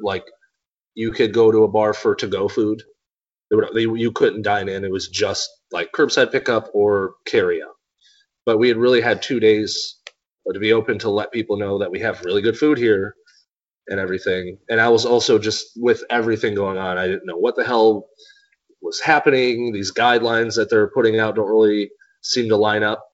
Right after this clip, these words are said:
and don't, you know, there's, I just have a lot of questions. I was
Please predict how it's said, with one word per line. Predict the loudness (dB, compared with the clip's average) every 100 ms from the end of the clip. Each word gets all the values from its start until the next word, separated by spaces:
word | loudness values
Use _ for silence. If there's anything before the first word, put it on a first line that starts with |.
| _ _
and | -6 -6 -6 -4
don't, | -4 -4 -4
you | -4
know, | -2
there's, | -6 -4 -4
I | -4
just | -4 -6
have | -4
a |
lot | -6
of | -4
questions. | -4 -4 -4 -6 -6 -6
I | -6
was | -6 -8 -16